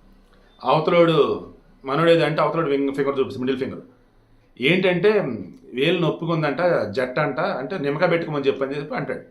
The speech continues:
So ఒక రకంగా అది, అది పెద్ద బూత్ అది, ఎఫ్యూసీకే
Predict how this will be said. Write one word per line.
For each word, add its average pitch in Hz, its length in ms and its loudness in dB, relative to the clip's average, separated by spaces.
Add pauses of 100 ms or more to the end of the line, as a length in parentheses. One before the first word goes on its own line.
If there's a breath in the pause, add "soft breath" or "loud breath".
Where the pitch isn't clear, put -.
(120)
So 185 80 2 (840 soft breath)
ఒక - 100 -6
రకంగా 190 160 0
అది, 165 160 -4
అది - 160 -4
పెద్ద 165 100 0 (140)
బూత్ 247 240 0
అది, - 100 -8 (640)
ఎఫ్యూసీకే 160 640 0